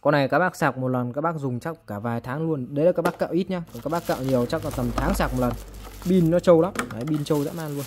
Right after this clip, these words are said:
Đây. Đó, thân máy này nhá. Đó, đây là những cái đầu, à, thay thế này. Cái đầu này là các bác dùng để, à,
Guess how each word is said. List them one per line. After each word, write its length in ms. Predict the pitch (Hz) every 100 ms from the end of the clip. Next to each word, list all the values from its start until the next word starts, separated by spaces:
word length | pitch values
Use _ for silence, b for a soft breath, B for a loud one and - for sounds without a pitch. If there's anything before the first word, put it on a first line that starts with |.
| - - -
Đây. 120 | 123 127 - - - - - - - - _ _ _ -
Đó, 260 | - 101 123
thân 160 | 135
máy 160 | 127 131
này 120 | 147
nhá. 160 | 135 143 - - -
Đó, 60 | - -
đây 180 | 120
là 240 | 120 117 113
những 160 | 123
cái 80 | 151
đầu, 320 | 135 120 117
à, 60 | 113
thay 120 | 123 135
thế 180 | 139 139
này. 140 | 180 - _ _ _ _ _ _ _ _ _ - - _ - _ _ - - _ _ - - - - - _ _ _ _ _ - - _ _ _ B B B
Cái 80 | 156
đầu 160 | 143 135
này 120 | 127
là 100 | 127
các 100 | 143
bác 140 | 160
dùng 180 | 151 123
để, 120 | 117
à, 200 | 110 123